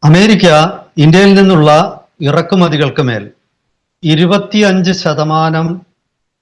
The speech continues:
ചുങ്കം, താരിഫ് ഈ വരുന്ന ഓഗസ്റ്റ് ഒന്നാം തീയതി മുതൽ ഏർപ്പെടുത്തിയിരിക്കുകയാണ്. അങ്ങനെയാണ് ട്രംപ് ട്വീറ്റ് ചെയ്തത്. അത് മാത്രമല്ല,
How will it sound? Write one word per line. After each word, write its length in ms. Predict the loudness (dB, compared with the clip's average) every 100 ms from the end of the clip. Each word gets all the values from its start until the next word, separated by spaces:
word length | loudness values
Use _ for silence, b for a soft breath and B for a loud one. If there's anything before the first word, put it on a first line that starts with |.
| _ -6
ചുങ്കം, 460 | -2 0 -2 -4 -8 -2
താരിഫ് 580 | 0 0 -2 -8 -12 -14 _ _ _ _ _ _ -4
ഈ 100 | 0
വരുന്ന 280 | 0 0 0
ഓഗസ്റ്റ് 540 | 0 -2 -2 -4 -4
ഒന്നാം 280 | -4 -2 -2
തീയതി 240 | -2 -4
മുതൽ 400 | -4 -2 -4 -4 -10 _ _ -6
ഏർപ്പെടുത്തിയിരിക്കുകയാണ്. 840 | -2 -2 -2 -2 -4 -6 -8 -12 -6
അങ്ങനെയാണ് 500 | -2 2 2 0 0
ട്രംപ് 380 | 0 2 0 -2 -14 _ _ _ _ 0
ട്വീറ്റ് 180 | 2
ചെയ്തത്. 400 | 2 0 -4 -10 -20 _ _ _ _ _ _ _ _ _ -4
അത് 140 | -2
മാത്രമല്ല, 880 | 0 0 2 0 2 2 2 0